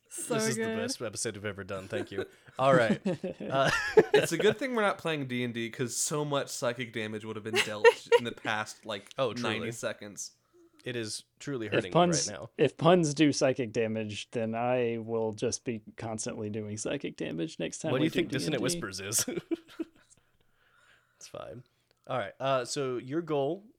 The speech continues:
Speaker 2: uh, you've heard tale that there, besides being a crap ton of honey everywhere, is that you know that Abraham Lincoln's Beehive is somewhere in this convention center. You don't know where they're holding it, but you know it's here. You've gotta get it.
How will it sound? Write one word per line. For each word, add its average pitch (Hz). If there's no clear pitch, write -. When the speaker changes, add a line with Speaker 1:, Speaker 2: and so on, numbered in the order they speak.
Speaker 2:
uh, 120
you've 127
heard 139
tale 123
that 107
there, 113
besides 123
being 110
a -
crap -
ton -
of 104
honey 104
everywhere, 98
is 104
that 101
you 104
know 101
that 95
Abraham 95
Lincoln's 92
Beehive 90
is 87
somewhere 107
in 101
this 95
convention 92
center. -
You 98
don't 101
know 113
where 123
they're 131
holding 123
it, -
but -
you 95
know 101
it's 98
here. 98
You've 90
gotta 92
get 90
it. -